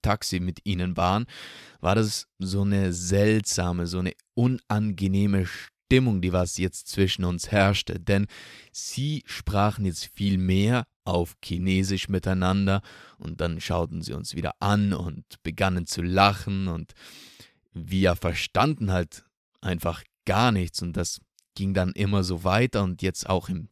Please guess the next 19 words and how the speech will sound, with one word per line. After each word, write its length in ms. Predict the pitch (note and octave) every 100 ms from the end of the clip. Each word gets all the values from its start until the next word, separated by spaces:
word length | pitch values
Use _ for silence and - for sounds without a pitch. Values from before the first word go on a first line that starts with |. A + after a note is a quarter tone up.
| _
Taxi 460 | - G#2 - A2+ G#2+ - - - - -
war 140 | - E2
es 140 | E2+
wieder 180 | F2+ F2+
unangenehm, 600 | G2 G2+ F#2+ F2+ F#2 F#2
denn 200 | F2+ F2
das 240 | E2+ - -
machten 360 | F2+ G2+ E2+
sie 180 | E2+ F2+
jetzt 280 | E2+ - -
immer 280 | G#2 G#2 G2
noch 320 | F#2+ F2+ D#2+
und 180 | D#2 -
sie 120 | -
quatschten 520 | - - D#2 - F2+
wieder 300 | F#2 F#2+ F2+ F2
untereinander 520 | F2+ - F2+ F#2 F2
auf 100 | E2
Chinesisch, 600 | - F#2 F#2+ F#2+ F#2+ F#2+